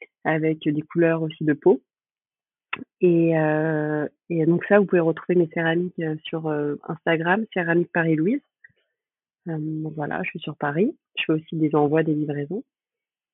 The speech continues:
Euh, pour l'art-thérapie, j'ai un, j'ai un site internet que je mettrai, euh, peut-être sur, dans, dans la bio, pour que les personnes puissent cliquer dessus, euh,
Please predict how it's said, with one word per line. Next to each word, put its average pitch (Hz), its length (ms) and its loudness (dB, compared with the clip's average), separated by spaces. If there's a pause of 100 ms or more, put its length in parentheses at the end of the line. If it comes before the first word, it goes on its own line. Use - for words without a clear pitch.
(220)
Euh, 165 400 -6 (120)
pour 202 120 2
l'art-thérapie, 208 1120 2
j'ai 180 160 -2
un, 170 680 -2
j'ai 175 80 0
un 165 100 4
site - 120 -6
internet 196 400 2
que 185 100 -2
je 180 100 -2
mettrai, 185 360 -2
euh, 170 320 0 (180)
peut-être 180 220 -2
sur, 180 140 -6
dans, 170 280 2
dans 170 120 -2
la 170 120 6
bio, 202 220 6 (260)
pour - 80 -20
que - 140 -4
les 170 40 0
personnes 175 280 -4
puissent - 260 -14
cliquer 175 260 -6
dessus, - 240 -6 (960)
euh, 165 280 -8